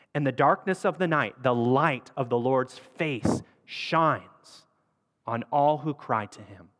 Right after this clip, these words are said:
and all who trust in him. We all too often think good, that goodness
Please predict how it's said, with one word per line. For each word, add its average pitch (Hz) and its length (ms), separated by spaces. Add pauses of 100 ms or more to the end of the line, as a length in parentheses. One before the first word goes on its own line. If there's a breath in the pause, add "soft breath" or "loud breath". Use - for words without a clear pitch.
(240)
and 117 100
all 127 320
who 139 100
trust - 520 (200)
in 101 120
him. 87 220 (2250)
We 135 420 (100)
all 117 140
too 117 200
often 98 300
think 107 320
good, 117 320 (420)
that 117 300
goodness 123 640